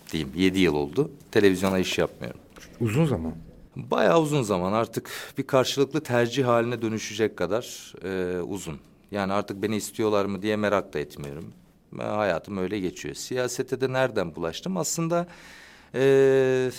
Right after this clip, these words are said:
Speaker 1: sanırım çok gencin olduğu gibi aileden gelen bir şey de var. Baba, anne seksen öncesi devrimci.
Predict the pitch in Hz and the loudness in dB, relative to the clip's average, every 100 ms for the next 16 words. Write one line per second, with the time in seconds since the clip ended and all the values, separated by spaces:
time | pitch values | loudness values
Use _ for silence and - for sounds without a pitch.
0 | - - - 104 107 107 135 - 117 107 | -12 -6 -4 -4 -4 0 0 0 0 0
1 | 101 113 110 - _ - 113 107 107 92 | -2 -6 -8 -14 _ -4 -2 0 -2 -2
2 | 90 143 123 117 110 101 87 69 - 92 | -2 4 4 4 2 0 -2 -4 -6 -4
3 | 85 80 73 - 80 73 73 90 147 - | -2 -4 -6 -6 -6 -6 -4 -4 -4 -10
4 | - - - - 101 95 101 101 92 92 | -16 -16 -18 -18 -8 -2 0 2 2 2
5 | 92 85 - 90 - 95 87 82 82 73 | -2 -4 -6 -6 -4 -4 -4 -6 -8 -10
6 | - 76 - - 92 95 80 73 69 101 | -10 -10 -12 -16 -4 -2 -2 -8 -10 -8
7 | 127 | -10